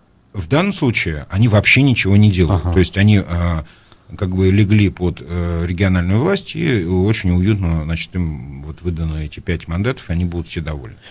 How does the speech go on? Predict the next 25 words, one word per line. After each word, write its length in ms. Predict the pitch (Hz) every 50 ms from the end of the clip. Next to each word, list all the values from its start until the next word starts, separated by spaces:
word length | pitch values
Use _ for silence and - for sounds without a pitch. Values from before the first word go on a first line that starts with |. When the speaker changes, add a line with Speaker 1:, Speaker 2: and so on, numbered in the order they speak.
| - -
Speaker 2:
То 80 | - 151
есть, 100 | 135 -
несмотря 340 | 127 - 147 143 143 143
на 60 | 139 -
то, 120 | - 135
что 320 | - - - 120 113 - -
С 220 | 127 120 110 - -
Р, 220 | 131 120 104 - -
э, 540 | 110 107 98 98 98 92 90 90 92 95 90
щ-, 160 | - - 123 -
и 140 | - 107 104
Сергей 300 | 98 - 110 101 117 110
Миронов 300 | 107 107 110 101 95 90
считаются 480 | - 110 - - 98 95 87 - - 87
такой 220 | - - - 95
лояльной 400 | 87 95 104 139 160 165 147 117
оппозицией, 540 | 101 - 98 87 90 82 - - - 87 80
да, 240 | 80 107 127 107 92
они 160 | 95 113 117
всё-таки, 340 | 110 - 113 110 104 - 104
ну, 160 | 92 101 98
хоть 160 | - 104 -
какая-никакая, 680 | - 98 - 110 110 104 98 90 98 - - 104 104 95
но 100 | 90 90
оппозиция. 400 | 87 104 139 170 185 190 160